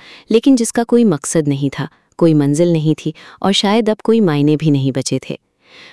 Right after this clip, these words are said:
उसने अपने कमरे का दरवाज़ा खोला जो बाहर लॉन की ओर खुलता था। पूरे घर में जितने भी कमरे थे, सभी के आगे एक लंबा बरामदा था और उसी तरह उसके कमरे के आगे भी। वो जाकर बाहर चेयर पर बैठ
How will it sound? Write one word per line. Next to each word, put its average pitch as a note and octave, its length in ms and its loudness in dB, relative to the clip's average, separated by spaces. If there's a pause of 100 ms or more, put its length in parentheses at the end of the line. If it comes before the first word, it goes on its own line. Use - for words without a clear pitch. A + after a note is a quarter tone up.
(160)
उसने C#4+ 240 2
अपने C#4 240 0
कमरे F#3 280 0
का G3 140 -4
दरवाज़ा D3 420 -2
खोला D3+ 300 -4
जो G3+ 140 -2
बाहर D#3+ 280 -2
लॉन C#3+ 240 0
की C#3+ 180 -4
ओर C3+ 120 -2
खुलता C3+ 340 -6
था। - 200 -10 (460)
पूरे F3 240 4
घर D#3+ 220 -4
में E3 160 0
जितने D3+ 300 -2
भी A3 120 -2
कमरे C#3+ 320 -2 (100)
थे, D3+ 100 -6 (240)
सभी G3+ 340 0
के B3 140 -2
आगे G3 340 0
एक F#3+ 140 -6
लंबा C#3+ 280 0
बरामदा C3+ 440 -2
था - 200 -10 (320)
और D#3+ 140 0
उसी D#3+ 180 -2
तरह D3 260 -4
उसके G#3 280 -4
कमरे C#3 300 -2
के C#3+ 140 -2
आगे B2+ 260 -2
भी। - 180 -10 (500)
वो A3 80 6
जाकर G#3+ 340 0
बाहर F3 240 -2
चेयर C#3+ 320 -2
पर C3+ 100 -4
बैठ B2+ 220 -6